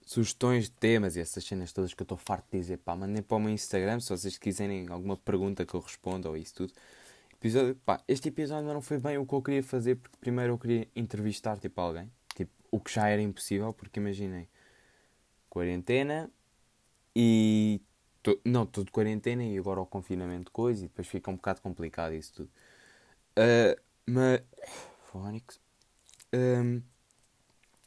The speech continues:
é complicado porque, pronto, eu acho que fi-, acho que um podcast resulta melhor se tu tiveres sempre um convidado, porque assim eu posso estar a entrevista, tipo, falarmos sobre temas, tipo, opiniões diferentes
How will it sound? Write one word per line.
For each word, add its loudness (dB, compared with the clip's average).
é 0
complicado 0
porque, -20
pronto, -6
eu -4
acho -6
que -20
fi-, -2
acho -8
que -14
um -4
podcast -6
resulta -4
melhor -6
se -20
tu -10
tiveres -6
sempre -8
um -10
convidado, -8
porque 0
assim 0
eu 0
posso -4
estar -4
a -2
entrevista, -6
tipo, -4
falarmos -2
sobre -6
temas, -6
tipo, -8
opiniões -8
diferentes -10